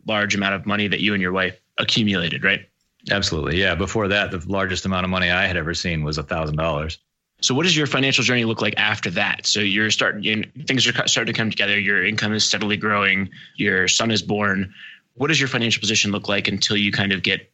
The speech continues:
Speaker 1: it clicks in the last year or two?
Speaker 2: So we kinda just rode on that. I mean, like I said, we had that money saved up and we didn't really touch it, but then
Speaker 1: Mm-hmm.
Speaker 2: we grew that a little bit over the next few years, but we didn't really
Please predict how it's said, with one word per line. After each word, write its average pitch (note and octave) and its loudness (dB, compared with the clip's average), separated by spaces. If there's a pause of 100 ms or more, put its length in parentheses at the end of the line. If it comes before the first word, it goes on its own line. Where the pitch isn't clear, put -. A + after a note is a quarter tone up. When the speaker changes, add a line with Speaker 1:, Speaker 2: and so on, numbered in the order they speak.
(240)
Speaker 1:
it A2 -4
clicks - 0
in G2+ -2
the G2 0
last F#2 0
year G2+ 2
or F2+ -4
two? - -2 (640)
Speaker 2:
So - 0
we D3 2
kinda E3+ 2
just C3+ 0
rode A#2+ 2
on A#2+ 0
that. A2+ 2
I A2 -2
mean, A2 0
like A#2 0
I B2 0
said, A#2 0
we G#2 0
had A2+ 0
that G#2+ 0
money G#2+ -2
saved G2+ -2
up G2 -2
and G#2 -6
we F#2+ 0
didn't G#2 -2
really F#2 0
touch A2 -2
it, A2+ -2
but G2 -4
then A2 0
Speaker 1:
Mm-hmm. - -8
Speaker 2:
we G3 0
grew E3+ 2
that D#3+ 2
a B2+ 2
little B2+ 2
bit B2+ 2
over A#2+ 0
the A#2 0
next A#2 0
few B2+ -2
years, B2 2
but G2+ -2
we G#2 0
didn't A2+ -4
really G#2 0